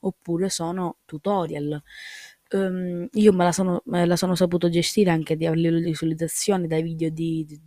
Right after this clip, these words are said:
dei droni dall'alto, e quindi ci ho fatto anche un po' di visualizzazioni, sta diventando piano piano una serie. Ehm, eh, ovviamente <laughs> quando posso li registro, se no nulla.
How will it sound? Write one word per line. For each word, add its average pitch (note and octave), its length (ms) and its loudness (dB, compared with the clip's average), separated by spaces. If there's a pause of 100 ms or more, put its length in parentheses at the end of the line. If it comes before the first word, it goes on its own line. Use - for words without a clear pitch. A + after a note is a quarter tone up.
(120)
dei D#3 280 -6
droni F3 400 -2
dall'alto, D#3+ 640 -4
e D#3 100 -8
quindi E3 360 -8 (160)
ci - 160 -8
ho - 20 -6
fatto - 320 -6
anche E3 140 -4
un D#3+ 80 -4
po' D#3+ 80 -2
di E3 80 0
visualizzazioni, F3 720 0
sta - 200 -2
diventando E3+ 420 0
piano E3+ 220 0
piano D#3+ 200 -4
una D#3+ 120 -4
serie. D#3+ 340 0 (640)
Ehm, E3 880 0 (920)
eh, F#3+ 200 2
ovviamente F3+ 540 0
<laughs> - 360 -12
quando F3+ 300 2
posso E3 300 2
li D#3+ 100 2
registro, D#3+ 440 0
se - 160 2
no F#3 200 -2
nulla. E3 680 4